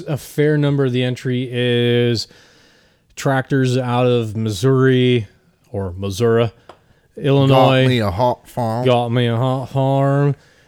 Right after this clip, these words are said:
Speaker 1: Out of Missouri, uh, Illinois, Wisconsin, that we don't get. This is the good part about Gordyville. You wanna see what's going on around the country and really put your fingers on the pulse of tractor pulling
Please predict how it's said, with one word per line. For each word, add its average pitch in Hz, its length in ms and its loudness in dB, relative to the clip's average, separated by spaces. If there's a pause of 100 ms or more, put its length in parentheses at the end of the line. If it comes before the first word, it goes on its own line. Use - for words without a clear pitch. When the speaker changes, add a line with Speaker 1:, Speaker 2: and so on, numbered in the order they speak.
(120)
Speaker 1:
Out 135 120 0
of 131 60 0
Missouri, 147 460 2 (380)
uh, 120 320 -2
Illinois, 139 920 2 (320)
Wisconsin, 131 840 -4
that 117 240 -4
we 139 220 -2
don't 147 320 0
get. 147 180 -6 (240)
This 165 240 2
is 190 120 0
the 165 80 2
good 147 240 2
part 139 180 2
about 123 240 -2
Gordyville. 120 480 -2 (460)
You 143 240 0
wanna 214 280 2
see 175 280 0
what's 143 280 2
going 151 320 0
on 139 160 -2
around 123 360 0
the 139 80 2
country 135 580 0
and 120 220 -2
really 131 360 0 (200)
put 156 260 -2
your 127 80 0
fingers 143 500 -2
on 131 140 0
the 120 80 -2
pulse 135 440 -6
of 120 280 -6
tractor 139 480 -2
pulling 123 420 -4